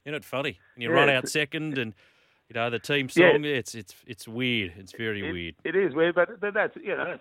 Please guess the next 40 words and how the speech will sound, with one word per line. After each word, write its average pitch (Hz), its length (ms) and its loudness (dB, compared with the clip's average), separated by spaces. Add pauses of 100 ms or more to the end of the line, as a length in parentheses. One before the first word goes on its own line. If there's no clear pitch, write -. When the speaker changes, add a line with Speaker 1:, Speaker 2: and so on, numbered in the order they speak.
Speaker 2:
I 110 120 -8
guess, 117 180 -6 (100)
you 107 220 -14
know, 131 180 -14
again, 117 300 -6
not 113 140 -4
a 98 60 -6
pun, 131 260 -2
but 120 80 -4
that's 127 180 0
the 120 80 -14
magic 120 340 -8
of 117 60 -10
the 110 100 -8
whole 120 160 0
weekend, 135 400 -4
isn't 139 160 -6
it? 113 140 -8
You're 110 140 -10
getting 110 320 -6 (320)
different 120 340 -6
circumstances, 123 720 0
different. 120 240 -2
Ga-, - 120 -8 (300)
I'm 135 140 6
not 202 220 6
sure 185 160 2
if - 80 -4
I 156 60 0
want 151 180 -2
to 147 40 -6
be 139 360 -4 (220)
playing 135 360 -2
in 123 80 -14
Game 131 240 -6 (120)
Seven 127 260 -8
or 113 100 -12
Game 120 280 -6
Eight 123 200 -2
on 113 120 -6